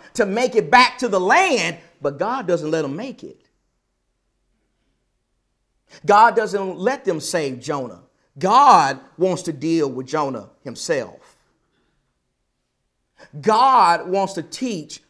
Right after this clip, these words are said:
Jonah a lesson. They're gonna have to throw him into the sea. They're gonna have to toss him overboard. And again, it is interesting to me that they don't wanna do that.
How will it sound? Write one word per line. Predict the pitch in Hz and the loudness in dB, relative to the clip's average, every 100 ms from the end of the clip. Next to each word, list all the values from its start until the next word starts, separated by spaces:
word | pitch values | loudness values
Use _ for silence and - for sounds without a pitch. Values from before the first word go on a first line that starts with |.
| - | -4
Jonah | 165 208 185 165 - | 2 2 2 -2 -2
a | 165 | 0
lesson. | 165 185 180 - 135 92 _ _ _ | 0 0 -2 -6 -8 -10 _ _ _
They're | 127 170 233 | -4 -2 -2
gonna | 185 180 160 | -2 -4 -4
have | 160 170 | -4 -6
to | 170 | -6
throw | - 165 143 | -6 -4 -4
him | 131 | -6
into | 123 | -12
the | 107 | -16
sea. | - 107 73 _ _ _ _ _ _ _ _ _ _ _ _ _ _ _ _ _ _ _ _ _ _ | -18 -20 -20 _ _ _ _ _ _ _ _ _ _ _ _ _ _ _ _ _ _ _ _ _ _
They're | - 185 233 | 0 2 4
gonna | 233 220 170 | 2 2 0
have | 185 185 185 185 | 2 4 4 2
to | - | -4
toss | 139 - 196 202 196 | -10 -8 -4 -4 -4
him | 196 180 170 - _ _ - | -6 -4 -6 -10 _ _ 2
overboard. | 196 180 143 139 143 139 131 131 131 _ - | 4 2 0 -4 -2 0 0 -4 -6 _ -10
And | 151 | -6
again, | 143 143 175 170 | -6 -6 -6 -4
it | 165 | -6
is | 147 - - | -8 -10 -10
interesting | 214 247 165 135 - 143 | -8 -6 -6 -8 -10 -16
to | 135 | -14
me | 147 127 117 131 - _ _ _ | -14 -12 -12 -14 -18 _ _ _
that | 175 147 | -6 -4
they | 127 190 | -4 -4
don't | 185 165 175 196 | -6 -8 -8 -8
wanna | 143 156 185 - | -8 -8 -10 -10
do | 320 349 | -8 -6
that. | 226 123 104 _ _ | -6 -10 -14 _ _